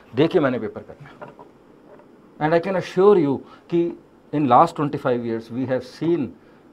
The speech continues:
tremendous results from this attitude। कोई इसमें सब बराबर हैं, जिसने तैयारी कर ली एक बार सब बराबर हैं।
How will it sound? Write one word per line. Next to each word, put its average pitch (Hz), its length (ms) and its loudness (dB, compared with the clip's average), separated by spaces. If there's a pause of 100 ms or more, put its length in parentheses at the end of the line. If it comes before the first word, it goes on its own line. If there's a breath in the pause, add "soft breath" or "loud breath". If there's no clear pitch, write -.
(880)
tremendous 233 720 -2
results 120 380 -6 (680)
from 117 140 -2
this 113 160 -10
attitude। 101 460 -14 (2250)
कोई 196 200 4
इसमें 165 540 -6
सब 180 240 -2
बराबर 135 360 0
हैं, 104 260 -8
जिसने 143 240 -6
तैयारी 160 260 0
कर 170 160 0
ली 190 200 0
एक 165 120 -4
बार 175 100 4
सब 165 220 -2
बराबर 127 340 -2
हैं। 170 140 -6